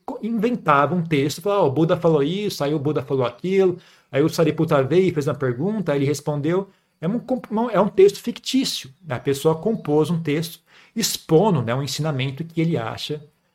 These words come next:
que é um, um bom ensinamento, né? Então, ah, isso é uma coisa que os budistas Theravada diriam,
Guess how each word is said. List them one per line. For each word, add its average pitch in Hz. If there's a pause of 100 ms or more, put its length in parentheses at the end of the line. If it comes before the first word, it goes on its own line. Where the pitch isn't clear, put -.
(180)
que 117
é 104
um, 135
um 123
bom 117
ensinamento, 131
né? 123 (720)
Então, 110
ah, 117 (600)
isso 113
é 127
uma 165
coisa 180
que 175
os 151
budistas 127
Theravada 123
diriam, 156